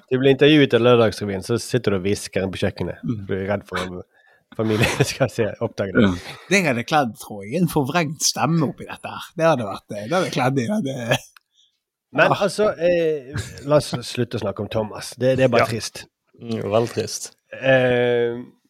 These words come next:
Speaker 1: eh, men, eh, har dere så, påsken er jo over, eh, så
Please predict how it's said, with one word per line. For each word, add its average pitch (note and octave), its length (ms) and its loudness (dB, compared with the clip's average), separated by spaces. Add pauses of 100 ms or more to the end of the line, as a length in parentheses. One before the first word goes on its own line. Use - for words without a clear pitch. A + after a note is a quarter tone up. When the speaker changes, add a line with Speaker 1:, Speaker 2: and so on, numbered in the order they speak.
(720)
Speaker 1:
eh, C#3 360 6
men, G#3 200 -2
eh, F#3+ 300 -6 (100)
har F3+ 140 6
dere F#3+ 200 4
så, - 220 -4 (760)
påsken G3 320 6
er D#3+ 80 10
jo D#3+ 120 6
over, D#3 300 6
eh, D3+ 400 0
så G#3+ 260 2